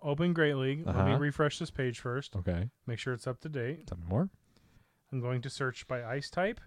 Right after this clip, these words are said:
Speaker 2: Yes.
Speaker 1: Walrein is sixty-four,
Speaker 2: Uh-huh.
Speaker 1: while Shadow Walrein is a hundred and two.
Speaker 2: Wow, that's rough, buddy.
Speaker 1: Dugong is a hundred and twenty-three.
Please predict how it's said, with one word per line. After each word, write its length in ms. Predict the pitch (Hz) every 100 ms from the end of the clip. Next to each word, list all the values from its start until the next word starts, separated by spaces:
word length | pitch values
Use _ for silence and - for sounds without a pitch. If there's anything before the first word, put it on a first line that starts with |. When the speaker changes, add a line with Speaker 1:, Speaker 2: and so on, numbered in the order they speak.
| -
Speaker 2:
Yes. 360 | 104 95 - - _ _ _ _ _ _ _ _ _ _ _ _ _ _ _ _ _ _ - 127
Speaker 1:
Walrein 420 | 127 151 185 202
is 80 | 190
sixty-four, 840 | - 185 - 214 - 135 127 147 -
Speaker 2:
Uh-huh. 400 | 90 90 95 135
Speaker 1:
while 200 | 139 127
Shadow 380 | - 165 175 180
Walrein 460 | 170 160 160 156 147
is 140 | 139
a 80 | 127
hundred 340 | 135 143 139
and 180 | 131 127
two. 460 | - 170 123 117 135 _ _ _ _ _ _
Speaker 2:
Wow, 200 | 101 110
that's 360 | 98 - - - -
rough, 360 | 92 98 -
buddy. 380 | 95 90 87 92 - - _ _ _ _ _ -
Speaker 1:
Dugong 440 | 143 151 170 175
is 140 | 165 151
a 60 |
hundred 280 | 135 143 147
and 80 | 147
twenty-three. 760 | - 143 135 - 165 131 123